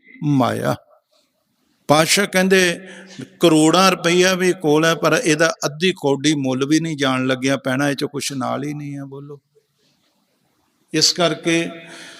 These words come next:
ਜੋ ਕੁਛ ਸਾਡੇ ਨਾਲ ਤੁਲਣਾ ਹੈ, ਹੈ ਨਾ ਜੀ, ਇਹ ਨਾ ਹੋ ਜਾਵੇ ਕਿ ਕੌਡੀ ਬਦਲੇ ਰਤਨ ਤੇ ਆ ਗਏ। ਇੱਕ ਕੌਡੀ ਦੇ,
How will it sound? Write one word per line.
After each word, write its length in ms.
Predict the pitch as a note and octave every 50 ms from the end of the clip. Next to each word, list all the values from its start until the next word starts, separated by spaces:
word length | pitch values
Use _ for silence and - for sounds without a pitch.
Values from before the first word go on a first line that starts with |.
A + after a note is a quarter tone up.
| - - - - - - - _ _ _ _ _ _ _ _ - C3
ਜੋ 380 | B2 C3+ D3 D#3+ F3 F#3+ G3+
ਕੁਛ 340 | G3 - G#3 G3 - - D3+ D3 C3+ B2+ - -
ਸਾਡੇ 440 | - - - D3 D3 C#3+ D3 D#3+ D#3
ਨਾਲ 340 | D#3+ C#3+ C3 C3+ C3+ D3
ਤੁਲਣਾ 460 | C3+ - D3+ C#3 C3 C3 C3+ C#3+ D3+ D3+
ਹੈ, 400 | D3 C3+ A#2+ G#2 F#2 - - - - - _ B2+
ਹੈ 80 | D3
ਨਾ 140 | F#3+ A3+ A#3+
ਜੀ, 280 | A#3 A3 A3 G3 F#3 - -
ਇਹ 160 | - D#3 F3
ਨਾ 120 | F#3 F#3 F3+
ਹੋ 140 | D#3 C3 C3+
ਜਾਵੇ 280 | D3 D#3 D#3+ F3 F3+
ਕਿ 140 | E3+ E3+ E3+
ਕੌਡੀ 420 | E3 - D#3 C#3+ C#3+ C#3+ D3 D#3
ਬਦਲੇ 340 | D#3 C#3+ C#3 C#3+ C#3+ C#3+ C#3+
ਰਤਨ 480 | C3+ B2+ A#2+ - - C#3+ E3 G#3 A#3+ B3+ - _ - _ _
ਤੇ 120 | D#3 D3
ਆ 120 | C3+ A#2+ A#2
ਗਏ। 180 | A2 A2+ C3+ B2 - _ _ _ _ _ _ _ _ _ _ _ _ _ _ _ _ _ _ _ _ _ _ _ _ _ _ _ _ _ _ _ _ _ _ _ _ _ _ _ _ _ _ _
ਇੱਕ 200 | C#3+ C#3 B2 C3+
ਕੌਡੀ 460 | D3 - D3 D#3 C#3 C#3 C#3 D3 D#3+
ਦੇ, 400 | D3 D#3+ D#3+ D3+ D3+ D#3 - F3+